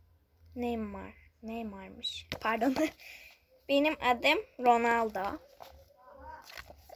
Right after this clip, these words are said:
Şu içinde merak edenlerin olabilir. Şöyle göstereceğim. Ben baktım bazı hepsine.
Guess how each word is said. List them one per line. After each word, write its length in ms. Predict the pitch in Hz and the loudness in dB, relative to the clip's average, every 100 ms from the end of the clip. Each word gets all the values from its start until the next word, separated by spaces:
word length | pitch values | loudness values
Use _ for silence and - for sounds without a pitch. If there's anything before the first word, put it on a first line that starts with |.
| - - | -20 -8
Şu 120 | - | -4
içinde 400 | - 339 - 339 | -2 -2 0 2
merak 360 | 285 277 285 285 | 4 6 4 2
edenlerin 440 | 262 262 262 269 - | -2 -2 -2 -4 -2
olabilir. 420 | 233 233 202 208 | -2 -2 -2 -6
Şöyle 400 | - - 226 214 | -4 -4 -4 -4
göstereceğim. 680 | 208 202 - 196 190 196 247 - _ - - - - - | -6 -10 -8 -8 -4 -4 -4 -8 _ -20 -20 -20 -20 -8
Ben 220 | 214 220 | -4 -2
baktım 380 | 214 214 - 254 | -2 -4 -2 0
bazı 360 | 214 190 180 202 | 0 -2 -4 -4
hepsine. 400 | 196 - 196 | -6 -8 -8